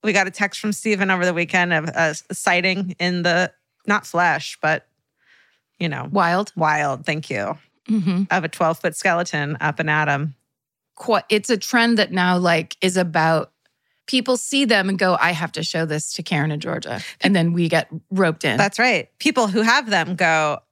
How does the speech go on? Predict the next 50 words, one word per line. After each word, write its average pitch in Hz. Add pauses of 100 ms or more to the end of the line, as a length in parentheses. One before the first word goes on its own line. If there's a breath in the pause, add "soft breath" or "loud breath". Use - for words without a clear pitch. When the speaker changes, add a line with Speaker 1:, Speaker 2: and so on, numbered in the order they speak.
(460 soft breath)
Speaker 1:
"This 208
is 202
taking 196
up 165
more 170
basement 160
space 143
than 151
I 147
expected 151
for, 151
like, 147
a 160
one-time 156
joke, 156
but 190
now 165
I 156
can't 170
get 160
rid 214
of 180
it." 139
What, 202
are 190
you 175
gonna 147
put 160
it 170
on 175
the 160
curb 165
and, 165
like, 156
hope -
someone 156
takes 143
it? 220 (600 soft breath)
No, 160 (120)
they 180
think 190
it's 190
decoration, 185
so 185
you 196
can't 202
get 160
rid 208
of 208
it. 76